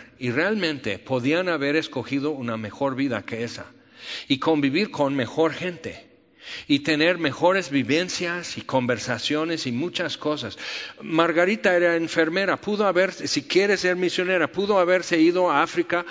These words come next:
a vacunar a miles de niños y que ya niños no se mueran de sarampión en el, en África, ¿ok? Pudo haberlo hecho. ¿Por qué va a trabajar para unas tres mil personas que al final no quieren usar la Biblia que ya tienen?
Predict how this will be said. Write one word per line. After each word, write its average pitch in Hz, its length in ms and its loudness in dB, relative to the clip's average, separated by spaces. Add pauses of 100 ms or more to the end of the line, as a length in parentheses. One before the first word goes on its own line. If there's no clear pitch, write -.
(140)
a 143 120 2
vacunar 160 520 2
a 160 80 4
miles 233 420 4
de 220 80 2
niños 214 460 0
y 156 60 0
que 160 160 2
ya 180 180 2
niños 202 360 -2
no 185 160 0
se 175 100 -2
mueran 175 340 2
de 147 100 0
sarampión 139 840 2 (280)
en 123 200 -2
el, 123 260 -2
en 127 240 -2
África, 110 680 -4
¿ok? 107 200 -8 (480)
Pudo 185 240 0
haberlo 151 400 4
hecho. 147 320 -6 (420)
¿Por 147 180 4
qué 185 140 4
va 208 160 2
a 208 80 -2
trabajar 180 560 2
para 143 200 2
unas 151 280 -2
tres 185 320 2
mil 190 180 -2
personas 170 520 0
que 151 100 4
al 147 100 2
final 151 420 -2
no 147 140 -2
quieren 156 320 0
usar 143 300 -2
la 135 100 0
Biblia 123 360 -2
que 120 140 -6
ya 117 140 -2
tienen? 104 400 -10